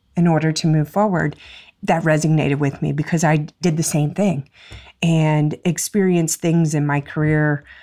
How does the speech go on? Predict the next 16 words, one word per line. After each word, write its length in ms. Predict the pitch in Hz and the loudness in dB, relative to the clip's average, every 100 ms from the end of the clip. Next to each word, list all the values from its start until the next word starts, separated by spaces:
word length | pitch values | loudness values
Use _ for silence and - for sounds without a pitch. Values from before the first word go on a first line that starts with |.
| - _ - | -20 _ 0
early 360 | 180 165 160 | 2 2 2
on 440 | 156 143 143 156 175 - _ | 2 2 2 0 0 -8 _
that 440 | 151 156 143 139 _ _ - | -2 0 0 -2 _ _ -4
I 100 | 165 | 0
don't 260 | 180 - 160 | 2 0 0
want 220 | 151 - _ - | 0 -2 _ -2
my 260 | 160 156 | 0 0
children 640 | 156 165 139 139 151 180 - - _ _ _ _ - | 0 -2 -2 0 0 -2 -4 -20 _ _ _ _ -4
experiencing 1160 | 185 - 170 151 143 151 156 160 156 160 - - - | -4 -2 0 0 0 0 0 0 0 -2 -6 -18 -8
when 300 | 190 175 165 | 0 2 4
they 180 | 175 202 | 4 2
join 320 | 165 156 147 | 0 -2 -2
the 80 | 143 | -2
business 420 | 135 127 131 - | -4 -4 -6 -6
world. 380 | 143 135 - - | -6 -6 -8 -6
So 600 | - 202 175 160 160 | -4 0 2 2 2